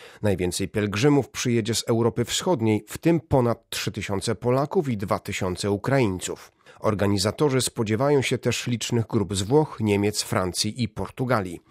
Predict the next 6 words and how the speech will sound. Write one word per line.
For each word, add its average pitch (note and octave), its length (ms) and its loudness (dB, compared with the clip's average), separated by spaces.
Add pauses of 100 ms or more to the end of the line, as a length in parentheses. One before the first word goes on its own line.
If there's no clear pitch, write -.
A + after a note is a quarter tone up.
(100)
Nie F3 120 8
zabraknie E3+ 460 4
także C#3+ 280 2
przedstawicieli C3+ 840 0
innych A#2+ 340 4
kontynentów. A2+ 840 0